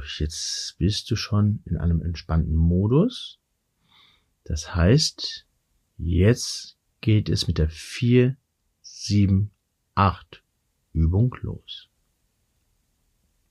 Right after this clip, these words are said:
Atme jetzt ein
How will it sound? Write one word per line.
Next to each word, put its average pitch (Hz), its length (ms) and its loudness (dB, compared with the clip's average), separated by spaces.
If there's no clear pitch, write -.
Atme 107 380 4
jetzt 117 380 4
ein 80 480 2